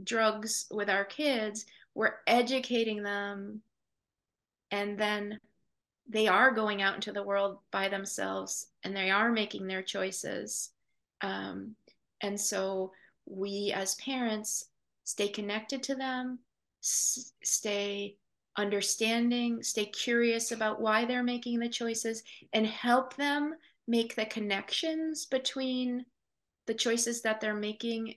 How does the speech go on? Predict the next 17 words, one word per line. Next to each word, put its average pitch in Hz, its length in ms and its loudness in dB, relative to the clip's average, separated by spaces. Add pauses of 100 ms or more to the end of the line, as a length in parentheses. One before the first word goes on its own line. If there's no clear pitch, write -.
and 202 240 -6
how 214 260 2
they're 214 300 0 (100)
feeling 233 340 2
in 220 120 -2
their 214 160 0
body, 240 500 2 (260)
how 220 140 2
things 214 260 -2
are 208 100 0
going 208 340 -4
at 196 100 -8
school, 240 560 -2 (240)
their 202 140 0
relationships 208 760 -4
with 190 100 -6
their 190 180 -2